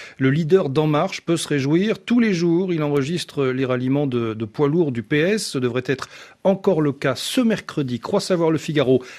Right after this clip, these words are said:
avec Bertrand Delanoë. L'ancien maire de Paris a prévu en effet d'officialiser son soutien à Emmanuel Macron. Dans les prochains jours, toujours d'après Le Figaro, ce serait au tour de Jean-Yves Le Drian, le très influent ministre de la Défense. Hier, ce sont aussi, rappelle le journal, Claude Barthelone, le président de l'Assemblée, Patrick Kanner, le ministre des Sports,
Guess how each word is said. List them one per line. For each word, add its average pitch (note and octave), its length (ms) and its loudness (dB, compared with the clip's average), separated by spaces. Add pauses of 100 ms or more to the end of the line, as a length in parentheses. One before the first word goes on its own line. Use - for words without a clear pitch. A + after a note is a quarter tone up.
(160)
avec A3 320 2
Bertrand D#3 400 0
Delanoë. A#2+ 600 2 (340)
L'ancien C3 360 0
maire B2+ 160 0
de A#2 60 0
Paris A#2+ 300 -2
a A2 60 0
prévu B2 260 -4
en A#2 80 0
effet A2+ 200 -4
d'officialiser C3+ 760 -4
son A2 180 -8
soutien A#2 360 -6
à G#2 40 -6
Emmanuel G#2 300 -4
Macron. E3+ 420 0 (340)
Dans F3+ 260 4
les B3+ 100 2
prochains G#3 340 -2
jours, D#3+ 260 0
toujours G3 260 2
d'après A3 220 0
Le - 40 -2
Figaro, C3 440 0
ce B2+ 160 -8
serait G#3+ 200 0
au F#3 100 4
tour A3+ 200 -2
de D3+ 100 2
Jean-Yves F#3+ 420 2
Le F3 80 4
Drian, B2 500 -2
le A#2+ 120 -2
très F#3 300 -2
influent E3 320 -4
ministre F3+ 440 0
de C3 80 0
la B2 80 2
Défense. E3+ 500 -2 (380)
Hier, C3+ 340 0
ce - 120 -8
sont B2+ 200 -6
aussi, - 180 -6
rappelle A#2 260 -2
le A2+ 60 -2
journal, A#2+ 300 -2
Claude F3 280 2
Barthelone, A#2 460 -6
le A2 80 -6
président A#2 340 -4
de G#2+ 60 -4
l'Assemblée, G#2+ 400 -6
Patrick A#2 340 -10
Kanner, A2 360 -4
le B2+ 80 -6
ministre A2 320 -8
des F#2+ 80 -10
Sports, C#3+ 300 -4